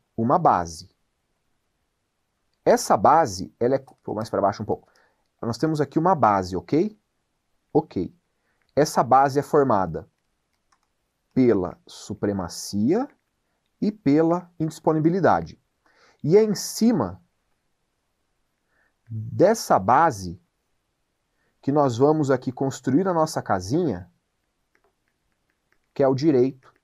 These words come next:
administrativo. Isso que significa serem pilares, serem princípios basilares da matéria.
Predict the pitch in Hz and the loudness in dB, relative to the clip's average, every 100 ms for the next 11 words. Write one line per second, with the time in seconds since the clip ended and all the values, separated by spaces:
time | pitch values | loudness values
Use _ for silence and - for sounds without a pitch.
0 | _ _ _ _ _ _ _ _ _ _ | _ _ _ _ _ _ _ _ _ _
1 | 123 123 123 127 - 131 - 113 101 - | -4 -2 -2 -6 -6 -6 -6 -8 -10 -18
2 | _ _ _ _ _ 269 320 - - 226 | _ _ _ _ _ -6 -6 -6 -10 -8
3 | 190 151 - 185 190 90 - _ _ _ | -6 -6 -6 -8 -8 -12 -16 _ _ _
4 | _ - 156 151 131 131 107 123 120 107 | _ -4 -2 0 -4 -4 -2 0 -2 -4
5 | 95 - 131 123 127 127 - - 277 277 | -8 -8 -6 -6 -8 -8 -8 -4 -4 -4
6 | 214 165 127 120 160 151 127 117 113 147 | -8 -6 -4 -2 -2 -2 -4 -4 0 0
7 | 143 123 117 120 117 - 101 90 85 | 0 -2 0 0 0 -2 -2 -2 -6